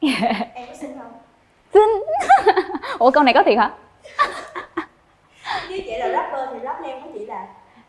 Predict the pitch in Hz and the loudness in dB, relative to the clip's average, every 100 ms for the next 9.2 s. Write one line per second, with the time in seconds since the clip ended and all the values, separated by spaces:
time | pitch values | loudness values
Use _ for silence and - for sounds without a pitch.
0 | _ 247 254 254 247 254 - - 262 - | _ 0 2 0 0 -4 -8 -6 -6 -6
1 | 294 - 233 - - - _ _ _ - | -12 -12 -16 -16 -20 -20 _ _ _ -16
2 | - - _ _ _ _ _ 807 988 - | -16 -20 _ _ _ _ _ 2 2 0
3 | - _ _ 403 285 226 240 240 240 _ | -14 _ _ -20 -20 -16 -14 -14 -20 _
4 | _ - 226 233 226 214 202 233 262 220 | _ -16 -14 -14 -16 -18 -18 -16 -14 -12
5 | 202 202 196 190 190 185 _ _ 269 320 | -12 -14 -18 -20 -20 -20 _ _ -20 -18
6 | 220 240 226 220 - - 247 208 190 226 | -16 -10 -10 -10 -14 -18 -16 -14 -14 -14
7 | 233 185 - - - - - 220 233 254 | -14 -14 -14 -16 -16 -12 -8 -10 -10 -18
8 | 233 233 240 - - - - - - - | -18 -14 -14 -14 -18 -18 -18 -20 -16 -12
9 | 196 | -12